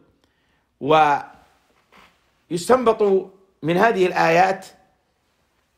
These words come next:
عدة أمور، أولها شناعة عمل قوم لوط وعظم قبح-، قبحه، حيث سماه فاحشة وبأنه من الخبائث،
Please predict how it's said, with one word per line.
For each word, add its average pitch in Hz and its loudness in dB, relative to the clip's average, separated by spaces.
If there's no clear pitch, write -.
عدة 190 0
أمور، 147 -6
أولها 208 2
شناعة 202 0
عمل 185 0
قوم 180 -2
لوط 165 -2
وعظم 180 0
قبح-، - -2
قبحه، 180 2
حيث 196 2
سماه 185 2
فاحشة 147 0
وبأنه 202 0
من 190 -4
الخبائث، 185 -2